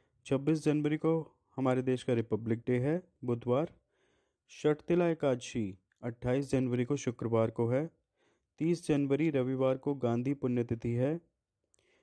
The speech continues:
मेरू त्रयोदशी तीस जनवरी को है, रविवार। प्रदोष व्रत तीस जनवरी को ही है।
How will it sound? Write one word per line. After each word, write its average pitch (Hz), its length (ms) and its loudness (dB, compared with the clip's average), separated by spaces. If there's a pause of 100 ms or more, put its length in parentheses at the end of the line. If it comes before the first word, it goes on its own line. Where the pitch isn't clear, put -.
(220)
मेरू 147 340 4
त्रयोदशी 135 800 0 (220)
तीस 127 260 -2
जनवरी 120 380 0
को 131 140 0
है, 147 160 2
रविवार। 123 560 0 (640)
प्रदोष 139 580 0
व्रत 123 260 0 (340)
तीस 143 240 -2
जनवरी 123 380 0
को 135 140 0
ही 131 160 0
है। 143 260 0